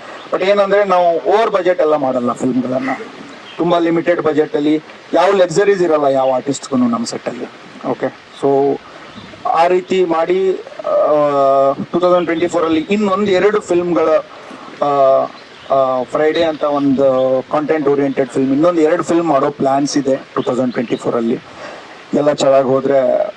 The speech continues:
ಆ, ಈ ಶೂಲಿನ್ ಮೀಡಿಯಾನು, ಆ, already ಕಮಿಟ್ ಮಾಡಿದ್ದಾರೆ ಇನ್ನೊಂದು ಫಿಲ್ಮ್‌ಗೆ ನನ್ ಜೊತೆ ಮಾಡೋಣ ಅಂತ. ಓಕೆ. So ಇನ್ನೊಂದು ಫಿಲ್ಮ್‌ಗೆ ಇನ್ನೊಂದು ಅಷ್ಟು ಇನ್ವೆಸ್ಟರ್ಸ್ ಜೊತೆ ನಾನು ಮಾತಾಡ್ತಿದ್ದೀನಿ.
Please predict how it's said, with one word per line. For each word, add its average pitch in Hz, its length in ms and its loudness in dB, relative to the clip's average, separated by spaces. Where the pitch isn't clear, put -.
ಆ, 131 60 0
ಈ 127 440 0
ಶೂಲಿನ್ 147 380 0
ಮೀಡಿಯಾನು, 135 580 2
ಆ, 131 760 0
already 147 260 0
ಕಮಿಟ್ 143 320 0
ಮಾಡಿದ್ದಾರೆ 131 360 0
ಇನ್ನೊಂದು 123 260 0
ಫಿಲ್ಮ್‌ಗೆ 120 380 -2
ನನ್ 113 200 -4
ಜೊತೆ 110 180 -4
ಮಾಡೋಣ 113 340 -2
ಅಂತ. 104 200 -6
ಓಕೆ. 120 260 -4
So 139 80 0
ಇನ್ನೊಂದು 151 260 0
ಫಿಲ್ಮ್‌ಗೆ 147 300 2
ಇನ್ನೊಂದು 135 380 2
ಅಷ್ಟು 127 240 -4
ಇನ್ವೆಸ್ಟರ್ಸ್ 131 440 0
ಜೊತೆ 135 180 -4
ನಾನು 123 200 -2
ಮಾತಾಡ್ತಿದ್ದೀನಿ. 117 540 -4